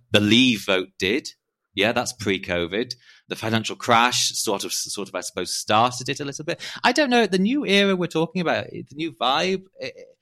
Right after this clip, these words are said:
depends what you're, it depends what you're looking at, really, 'cause it could have started after nine eleven, obviously, with the war on terror. It could have started after the financial crash with the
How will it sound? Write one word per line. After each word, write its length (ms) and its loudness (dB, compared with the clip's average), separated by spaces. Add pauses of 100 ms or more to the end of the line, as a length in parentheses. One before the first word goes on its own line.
(340)
depends 340 0
what 240 0
you're, 220 0
it 80 -8
depends 280 -6
what 120 -6
you're 80 -4
looking 240 0
at, 100 0
really, 180 2
'cause 220 -2
it 220 -8
could 140 -4
have 80 -2
started 520 2
after 220 -2
nine 180 4
eleven, 340 0
obviously, 520 -4
with 100 -8
the 60 -14
war 180 -12
on 100 -16
terror. 420 2
It 120 -4
could 140 2
have 80 0
started 320 2
after 200 -2
the 60 -20
financial 480 -6
crash 580 0
with 360 0
the 360 2